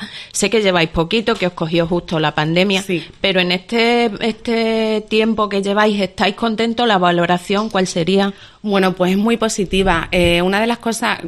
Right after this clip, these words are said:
Speaker 2: como nos frenó toda la pandemia, hemos tenido que readaptar un poco todas aquellas acciones que nos planteamos.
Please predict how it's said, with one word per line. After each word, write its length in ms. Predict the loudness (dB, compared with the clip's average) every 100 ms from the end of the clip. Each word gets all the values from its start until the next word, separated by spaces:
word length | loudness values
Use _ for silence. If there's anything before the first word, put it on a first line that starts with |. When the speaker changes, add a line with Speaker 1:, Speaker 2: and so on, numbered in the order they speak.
| -6
Speaker 2:
como 200 | -2 0
nos 160 | 0
frenó 280 | -2 -2 0
toda 180 | 0 2
la 120 | 2
pandemia, 480 | 2 0 0 0 0
hemos 160 | -2 -4
tenido 320 | -4 -2 -2
que 260 | 0 0 0
readaptar 520 | 0 0 0 -2 -4
un 120 | -4
poco 260 | -4 -4 -2
todas 280 | -2 -2 -4
aquellas 320 | -4 -4 -4
acciones 340 | -6 -6 -6
que 100 | -6
nos 120 | -8 -6
planteamos. 640 | -6 -4 -2 0 -2 -4